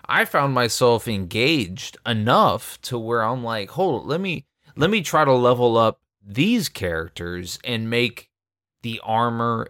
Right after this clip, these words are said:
and weapons that I have for these particular characters stronger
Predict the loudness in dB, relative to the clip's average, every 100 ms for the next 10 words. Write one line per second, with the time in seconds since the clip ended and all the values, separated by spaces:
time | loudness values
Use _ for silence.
0 | -8 -4 -2 -2 -4 -6 -2 0 0 -4
1 | -4 -4 -6 -6 -8 -8 -6 -8 -10 -12
2 | -12 -14 -14 -14 -14 -12 -12 -6 -6 -8
3 | -10 -10 -10 -16 -16 -16 -16 -6 -2 -2
4 | -4 -8 -10 -12